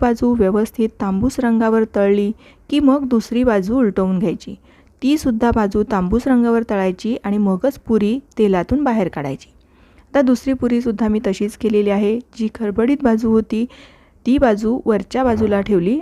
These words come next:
आणि प्लेन बाजू होती ती तेलामध्ये खालच्या बाजूला ठेवली. बघा या पुरीलासुद्धा आपण झारा लावला नाहीये, तरीसुद्धा ती आपणहून फुगून फुग्याप्रमाणे वर आलेली आहे. आता एक बाजू तांबूस रंगावर छान अशी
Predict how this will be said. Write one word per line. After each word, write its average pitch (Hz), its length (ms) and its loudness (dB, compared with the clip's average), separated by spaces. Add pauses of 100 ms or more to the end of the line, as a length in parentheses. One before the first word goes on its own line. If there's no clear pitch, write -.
(160)
आणि 214 320 0
प्लेन 262 360 0
बाजू 220 280 2
होती 202 320 -2
ती 202 80 -2
तेलामध्ये 196 640 0
खालच्या 240 360 0
बाजूला 160 300 0
ठेवली. 170 300 -6 (380)
बघा 214 280 0 (200)
या 208 160 0
पुरीलासुद्धा 226 720 0
आपण 214 260 -2
झारा 208 400 -2
लावला 226 300 2
नाहीये, 202 340 0 (440)
तरीसुद्धा 247 600 0
ती 240 240 -4
आपणहून 262 520 2
फुगून 208 520 -2
फुग्याप्रमाणे 233 800 0
वर 190 220 4
आलेली 165 360 -2
आहे. 196 220 -6 (840)
आता 214 180 0 (100)
एक 269 200 2
बाजू 254 340 2
तांबूस 208 380 -2
रंगावर 226 480 0 (240)
छान 233 360 0
अशी 233 400 -2